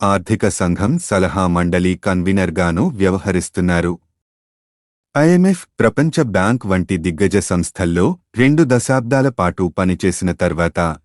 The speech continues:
రెండు సున్నా రెండు ఒకటిలో ఆమె ఎన్సీఏఆర్లో చేరారు. ఢిల్లీ స్కూల్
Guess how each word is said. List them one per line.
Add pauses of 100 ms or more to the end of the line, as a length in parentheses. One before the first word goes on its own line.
(320)
రెండు
సున్నా (120)
రెండు
ఒకటిలో (200)
ఆమె
ఎన్సీఏఆర్లో
చేరారు. (1200)
ఢిల్లీ
స్కూల్